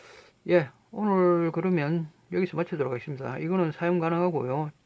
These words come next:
또 여기 보면은 또 제가 사용할 수 있는 소스라든가 어떤 방송 장-, 자료든-, 자료라든가 이런 것들이 좀 있네요. 이런 건 사용할 수 있는 것들은 좀 복사를 해서 좀 사용하고 나머지는 다,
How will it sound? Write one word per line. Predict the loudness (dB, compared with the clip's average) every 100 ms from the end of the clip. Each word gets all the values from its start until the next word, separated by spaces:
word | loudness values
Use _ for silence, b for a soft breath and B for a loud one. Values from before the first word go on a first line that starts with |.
| -2
또 | 2 6
여기 | 6 4
보면은 | 4 2 2 0 -4 -4 -4 -6 -6 -10 -12
또 | -8 -8
제가 | -4 -2 2 2
사용할 | 2 0 2 2
수 | 0
있는 | -2 0 -2 -4 b b b b b _
소스라든가 | -2 -2 0 0 0 -2 -4 -4
어떤 | -4 -6 -4
방송 | -2 0 0 0 0
장-, | -2 -6 -8 _ _ _ -10
자료든-, | -4 -2 0 -2 -2 -6 _
자료라든가 | -10 -8 -2 -2 -2 -6 -6 -6
이런 | -2 -2
것들이 | -2 -8
좀 | -8 -2
있네요. | 0 0 -2 -10 -16 _ b b b _
이런 | -10 -8
건 | -10 -8
사용할 | -2 0 0
수 |
있는 | -4 -4
것들은 | -4 -6 -10 -8
좀 | -8 -8 -10 _ b b b _ _ -14
복사를 | -12 -4 -4
해서 | -4 -6 -10
좀 | -10 -8
사용하고 | -6 -6 -6 -8 -12
나머지는 | -12 -6 -6 -6 -10
다, | -10 -14 -16